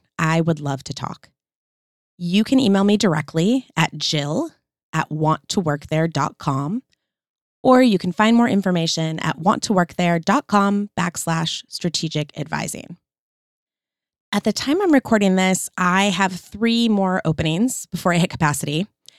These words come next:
and I would love to fill them with three passionate, people-focused leaders from this community. If that's you, let's talk.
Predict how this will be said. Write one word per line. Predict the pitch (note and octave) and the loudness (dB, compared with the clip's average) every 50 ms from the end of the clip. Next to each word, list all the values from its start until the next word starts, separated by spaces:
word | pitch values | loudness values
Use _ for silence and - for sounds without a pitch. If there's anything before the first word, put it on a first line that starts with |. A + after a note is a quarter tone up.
| _ _ _ _ _ - | _ _ _ _ _ 0
and | F3 F3 F3+ F3+ F3 F3+ F3+ F3 E3+ E3+ - - - | 2 2 4 4 4 4 2 2 0 -4 -6 -8 -6
I | E3+ F3 G3 G#3+ | -2 0 0 2
would | A3 A#3+ A3 - | 2 0 0 -2
love | F3 D#3 D#3 D#3+ D#3 D#3 D3 D3 C#3 - - | -4 -2 0 2 2 2 0 -2 -6 -10 -8
to | - - | -8 -6
fill | E3 - D#3 D3+ | -2 0 0 2
them | D3 D3 C#3+ C#3+ C#3 D3 D3 | 2 2 0 0 -4 -4 -2
with | D3+ D#3+ D#3 | -2 -2 -2
three | - - - F3 E3+ F#3+ F#3 F#3 F#3 F#3 F#3 F#3+ - | -4 -6 -8 -2 0 0 2 2 0 0 0 -2 -4
passionate, | - - - F#3 F3 - - F3 F3 E3+ E3 - _ | -4 0 0 2 2 0 -2 -2 -2 -4 -4 -6 _
people-focused | - - F#3 - - F3 F3 - D#3+ D#3 D#3 D#3 D3+ - - | -6 -4 -4 -2 0 -2 -2 -2 -4 -4 -2 -4 -4 -4 -4
leaders | D3+ D3 D3 D3 D3 C#3+ C#3+ D3 C#3 - - - | -4 -2 0 0 0 -2 -2 -4 -6 -8 -10 -12
from | - - - D3+ C#3+ C#3+ D3 D3 - _ | -10 -4 -2 0 0 0 -2 -6 -8 _
this | - C#3+ - - | -12 -12 -12 -12
community. | - - - E2+ E2 F#2+ G2 - - - F3+ F#3 _ _ _ _ _ _ _ _ _ _ _ _ _ _ _ _ _ _ | -14 -16 -16 -14 -12 -12 -12 -10 -10 -12 -14 -14 _ _ _ _ _ _ _ _ _ _ _ _ _ _ _ _ _ _
If | - F3 E3 | 0 0 0
that's | F3+ F#3+ F#3+ G3+ G#3+ - - | 2 4 4 4 4 2 -2
you, | G3 F3+ F3 F3 F3 F3 E3+ E3+ - | -2 -2 0 0 0 0 -2 -4 -6
let's | - D#3+ D#3+ D#3+ D#3+ D#3+ - - - - _ | -6 -2 -2 0 0 -2 -4 -10 -14 -14 _
talk. | - - - - - _ - _ | -10 -10 -10 -10 -12 _ -20 _